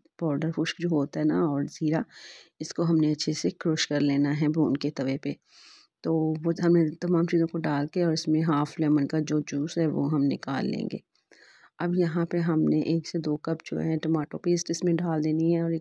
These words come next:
इससे टमाटो से ये होगा बस एक अच्छी सी ग्रेवी आएगी। और इसमें एक टेबलस्पून हमने ऑरिगेनो जो है वो शामिल कर देनी है। एक टेबलस्पून हमने चिली फ्लेक्स डाल देनी है,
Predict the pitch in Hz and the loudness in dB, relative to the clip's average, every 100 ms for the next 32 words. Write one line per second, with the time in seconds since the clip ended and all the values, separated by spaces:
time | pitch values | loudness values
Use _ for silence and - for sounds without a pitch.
0 | - 170 185 - 208 202 202 185 175 190 | -2 -2 -2 0 2 2 2 0 0 -4
1 | - 180 170 - 180 175 185 175 160 165 | 2 4 4 2 2 4 2 0 -2 -4
2 | 170 165 160 165 - 160 165 151 160 160 | -2 -2 -2 -4 -4 0 2 2 2 2
3 | 156 165 - 160 156 - 156 147 165 156 | 2 0 2 2 2 2 0 0 -2 -2
4 | - 165 160 151 170 - - - - - | -2 -2 2 4 2 0 -14 -20 -20 -20
5 | _ - 160 156 160 151 160 160 156 151 | _ 2 4 6 4 4 4 2 2 2
6 | 214 - _ _ _ 147 147 143 143 143 | -2 -6 _ _ _ 0 0 0 -2 -2
7 | 147 147 147 147 151 156 196 - _ _ | -4 -4 -2 0 2 2 0 -4 _ _
8 | _ - - 190 190 196 185 - 190 185 | _ -18 -2 0 4 2 4 2 2 6
9 | 175 175 - 180 - 208 202 208 196 190 | 6 6 4 0 0 0 2 2 4 4
10 | 190 196 202 | 4 4 2